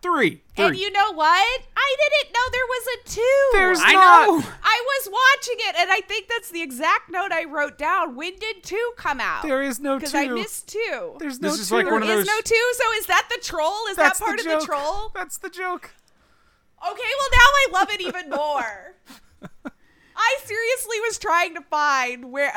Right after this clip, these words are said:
Speaker 2: like, two release date, two release date.
Speaker 3: Nope,
Speaker 2: Google
Speaker 3: just
Speaker 2: didn't let me know I was getting trolled.
Speaker 3: They just
Speaker 1: This
Speaker 3: jumped
Speaker 1: is
Speaker 3: to
Speaker 1: like
Speaker 3: three.
Speaker 1: one of
Speaker 2: Well, I respect it
Speaker 1: Yeah.
Speaker 2: more.
Speaker 1: This
Speaker 2: I
Speaker 1: is
Speaker 2: respect it even more now.
Speaker 1: This is like that Thanks Killing movie that had,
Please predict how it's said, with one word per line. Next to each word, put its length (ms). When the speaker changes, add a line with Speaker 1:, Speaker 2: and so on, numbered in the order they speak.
Speaker 2:
like, 220
two 300
release 380
date, 280
two 260
release 360
date. 140
Speaker 3:
Nope, 160
Speaker 2:
Google 260
Speaker 3:
just 180
Speaker 2:
didn't 100
let 160
me 140
know 200
I 120
was 180
getting 260
trolled. 560
Speaker 3:
They 100
just 200
Speaker 1:
This 120
Speaker 3:
jumped 200
Speaker 1:
is 120
Speaker 3:
to 60
Speaker 1:
like 160
Speaker 3:
three. 100
Speaker 1:
one 100
of 60
Speaker 2:
Well, 100
I 120
respect 600
it 80
Speaker 1:
Yeah. 120
Speaker 2:
more. 420
Speaker 1:
This 160
Speaker 2:
I 80
Speaker 1:
is 100
Speaker 2:
respect 500
it 120
even 180
more 160
now. 300
Speaker 1:
This 160
is 100
like 200
that 200
Thanks 300
Killing 380
movie 360
that 160
had, 440